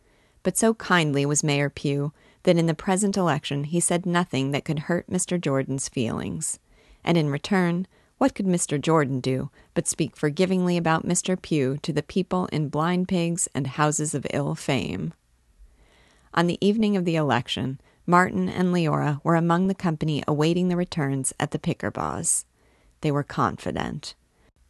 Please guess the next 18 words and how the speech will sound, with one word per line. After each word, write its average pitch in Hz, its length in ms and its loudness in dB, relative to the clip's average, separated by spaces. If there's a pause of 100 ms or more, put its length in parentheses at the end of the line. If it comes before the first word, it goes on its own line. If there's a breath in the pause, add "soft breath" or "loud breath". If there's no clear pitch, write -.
(680)
Martin 160 480 2
had 170 200 2
never 190 240 4
been 196 180 2
roused 143 400 2
by 156 160 0
politics, - 840 -4 (340 soft breath)
but 180 80 4
he 175 100 4
was 170 140 4
stirred 180 460 4
now 151 320 2
by 151 160 0
Pickerbaugh's 170 640 0
twitchy 190 400 0
pretense 147 680 -2
of 151 120 0
indifference, 135 800 -2